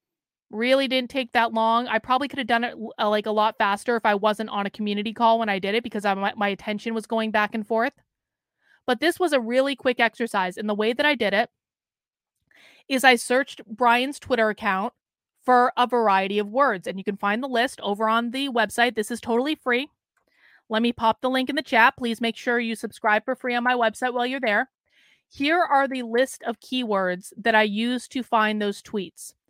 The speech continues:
Capitalism, Marx, Marxism, patriarchy, critical race theory, whiteness, anti-racism, gender,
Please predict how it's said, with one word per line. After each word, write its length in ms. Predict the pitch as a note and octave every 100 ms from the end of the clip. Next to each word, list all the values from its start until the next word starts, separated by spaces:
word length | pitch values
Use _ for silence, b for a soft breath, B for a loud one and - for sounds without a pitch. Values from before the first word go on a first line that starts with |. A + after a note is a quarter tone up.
| _ _ _ -
Capitalism, 760 | G#3+ G#3+ A#3 A#3+ B3 D4 E4 - _ -
Marx, 640 | G3+ G#3+ A3+ D4+ - - -
Marxism, 720 | G#3 C4 - G#3+ G3+ G#3+ A#3+ -
patriarchy, 640 | B3+ C4 B3+ G#3+ G#3 A3
critical 360 | G#3 A3 G3 G3+
race 240 | A3 C4
theory, 320 | - G3+ G3+ G#3+
whiteness, 560 | G#3 B3 C4 C#4+ - -
anti-racism, 760 | D#4 - C#4 B3 A#3 A#3+ A#3+ A#3
gender, 460 | - A3+ G#3+ A3 G#3+